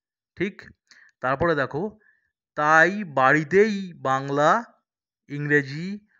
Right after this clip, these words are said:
সংস্কৃত, অঙ্ক, বিজ্ঞান প্রভৃতি বিষয়ে বিভিন্ন মাস্টার মশাইয়ের কাছে পড়তেন। আবার বলছি,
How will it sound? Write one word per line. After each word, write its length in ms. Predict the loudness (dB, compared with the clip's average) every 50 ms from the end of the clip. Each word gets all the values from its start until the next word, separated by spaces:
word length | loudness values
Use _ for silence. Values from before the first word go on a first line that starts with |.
| _ _ -12
সংস্কৃত, 720 | -10 -10 -8 -8 -8 -8 -10 -10 -6 -4 -4 -4 -2 0 0 2 2 0 -2 -4 _ _ _ _ _ _
অঙ্ক, 420 | -6 -4 -2 -2 -2 -4 -6 -4 0 0 2 2 2 0 -2 -6 _ _ _ _ _ _
বিজ্ঞান 680 | -12 -10 -10 -10 -10 -6 0 6 8 10 10 10 10 6 2 -8 -10 -16 _ _ _ _ _ -6
প্রভৃতি 340 | -4 -4 -4 -4 -4 -6 -6
বিষয়ে 480 | -4 -4 -4 0 2 6 6 6 6 4 0 -8 _ _ _ _ _ -10
বিভিন্ন 460 | -6 -4 -2 0 0 0 0 -2 0 -2 -2
মাস্টার 480 | 0 -2 -2 -4 -4 -2 0 0 2 2
মশাইয়ের 420 | 2 -2 -2 0 2 2 2 2
কাছে 260 | 2 0 -2 -2 -2 -4 -4 -2
পড়তেন। 420 | -2 -2 -2 -2 0 -2 -2 -2 -2 -6 -12 -20 -20 _ _ _ _ _ _ -10
আবার 220 | -4 -2 -2 -2 -2
বলছি, 320 | -2 -6 -8 -8 -12 -16